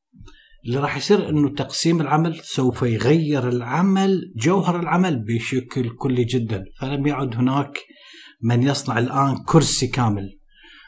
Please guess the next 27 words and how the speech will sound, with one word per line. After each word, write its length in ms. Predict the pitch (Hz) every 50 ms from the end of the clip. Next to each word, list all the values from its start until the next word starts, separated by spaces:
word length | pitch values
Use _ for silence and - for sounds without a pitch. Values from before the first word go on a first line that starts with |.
| _ _ -
بل 220 | - 123 120 120
لربما 760 | 123 127 123 135 127 120 127 135 135 135 139 139 143 - - - _ _ _ _ - - - - - - - - - - - - - - -
بسمار، 720 | 113 113 131 135 - - - 139 139 139 135 123 113 110 113
يضع 240 | 117 120 120 117 107
بسمار 340 | 117 120 - 143 143 135
في 100 | 123 -
الكرسي 320 | 123 113 - 139 - - 113
فقط. 360 | 120 143 139 - 104 95 - - - - 117
لم 200 | 120 139 151 156
يعد 200 | 143 139 - 147
هناك 200 | 143 143 143 143
من 80 | 135
يصنع 220 | 139 123 - - -
حذاء 240 | - 113 127 123
كامل، 460 | 117 - 131 131 131 120 110 98 87 - - - - - - - - - - _ -
بل 240 | 104 107 123 120 113
فقط 400 | - - 135 - - 143 143 139 - - _ - - 120
لربما 680 | 113 120 120 131 123 117 131 127 123 123 120 117 117 117
يثبت 560 | 117 - - 139 123 117 110 123 - - 123
الكعب 480 | 117 - - - 143 - - 135 120
على 180 | - 113 113 113
هذا 280 | 113 110 127 123 120 110
الحذاء 380 | 107 - - 110 113 110 - - - - - - - - - -
فقط. 380 | - 123 - - 113 - -
لذلك 480 | 113 113 110 131 131 139 139 143 147 -
يقوم 360 | 127 - - 123 127 135 127
الإنسان 640 | 127 120 139 131 117 - - 135 127 131 135 135